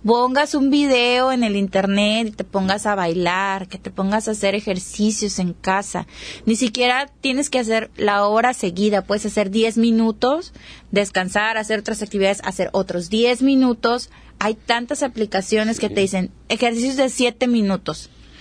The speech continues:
Speaker 1: No creo que no podamos dedicar siete minutos de nuestro día a hacer esos ejercicios, pero no lo queremos hacer porque no sé si es flojera, no sé si es que no lo vemos necesario, no sé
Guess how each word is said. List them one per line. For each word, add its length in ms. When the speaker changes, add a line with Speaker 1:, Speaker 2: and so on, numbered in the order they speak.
Speaker 1:
No 140
creo 160
que 140
no 240
podamos 340
dedicar 380
siete 480
minutos 420
de 100
nuestro 360
día 340
a 120
hacer 440
esos 360
ejercicios, 680
pero 260
no 220
lo 140
queremos 380
hacer 380
porque 360
no 100
sé 160
si 100
es 140
flojera, 800
no 160
sé 140
si 260
es 260
que 140
no 160
lo 80
vemos 260
necesario, 800
no 240
sé 680